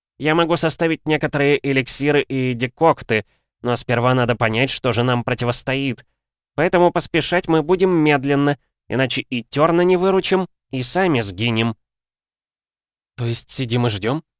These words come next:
"Сидим и ждём, стайни, до того момента, пока этот кораблик где-нибудь не причалит".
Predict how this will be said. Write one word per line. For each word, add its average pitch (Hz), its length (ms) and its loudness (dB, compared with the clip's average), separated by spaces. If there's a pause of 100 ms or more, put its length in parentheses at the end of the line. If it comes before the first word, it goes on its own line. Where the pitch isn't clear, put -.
(640)
"Сидим 190 480 0
и 214 60 4
ждём, 196 360 0
стайни, 90 640 -2 (260)
до 120 140 -4
того 143 220 2
момента, 139 500 2
пока 175 240 -2
этот 156 300 -2
кораблик 160 520 0
где-нибудь 135 680 -4
не 135 140 0
причалит". 127 800 -4